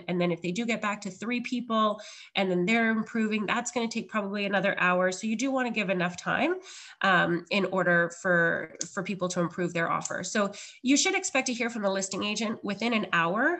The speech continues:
of them presenting, again, depending on how many offers they received. And, uh, you'll probably hear from them faster than that. This is always a good indication. If you hear from the listing agent pretty quickly, that probably means you're one of the better offers. So,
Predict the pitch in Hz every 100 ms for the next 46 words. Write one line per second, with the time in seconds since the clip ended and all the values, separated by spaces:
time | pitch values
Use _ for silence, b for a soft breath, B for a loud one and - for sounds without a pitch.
0 | 294 196 180 175 180 165 165 190 247 -
1 | 185 175 165 190 196 202 180 175 175 175
2 | 165 - 156 175 185 196 202 214 226 302
3 | 330 B B B - 202 196 202 202 190
4 | 214 - 294 349 277 233 220 214 214 196
5 | 190 180 180 - 226 220 - 208 180 175
6 | 156 233 240 226 202 190 190 185 180 175
7 | 180 180 175 170 196 240 B B 208 220
8 | 247 269 277 220 208 214 214 196 190 180
9 | 220 208 - 202 294 330 240 - - 240
10 | 262 220 220 196 185 180 180 175 170 160
11 | 160 165 160 - 175 - 175 - - 185
12 | 170